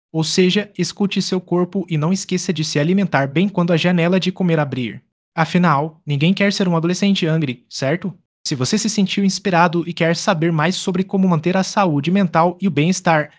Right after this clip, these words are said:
não deixe de conferir mais artigos em Magra e Saudável. A jornada para uma vida mais saudável pode ser divertida e cheia de descobertas.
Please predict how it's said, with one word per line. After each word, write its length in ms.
não 200
deixe 280
de 80
conferir 480
mais 320
artigos 520
em 80
Magra 520
e 60
Saudável. 680
A 80
jornada 400
para 260
uma 160
vida 280
mais 220
saudável 460
pode 300
ser 160
divertida 580
e 140
cheia 320
de 100
descobertas. 1000